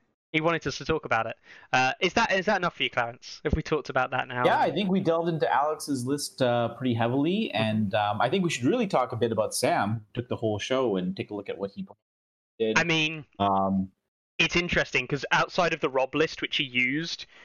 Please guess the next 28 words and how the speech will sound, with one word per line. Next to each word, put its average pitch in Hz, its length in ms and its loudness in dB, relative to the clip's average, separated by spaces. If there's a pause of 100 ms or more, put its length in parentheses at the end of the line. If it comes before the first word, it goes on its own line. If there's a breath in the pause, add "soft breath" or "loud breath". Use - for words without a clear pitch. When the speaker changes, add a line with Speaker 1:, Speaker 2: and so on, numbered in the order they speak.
(520 loud breath)
Speaker 1:
a-, 156 220 2
and 156 220 0
I, 156 260 4
I, 160 180 2 (120)
I'm 147 180 0
just 143 180 -2
gonna 135 140 0
straight 135 140 2
up - 40 -10
say 131 140 2
this, 120 100 -4
you 139 100 -4
said 156 240 0
that, 135 140 0
you 143 60 -4
know, 131 100 0
he 131 280 -2 (100)
kind 143 160 2
of, 123 80 -4
like, 127 220 -2
teched - 260 0
that 131 220 0
Rob 123 180 -2
list 131 240 0
to 123 60 -4
kind 117 160 -2
of 113 80 -10
beat 127 240 -2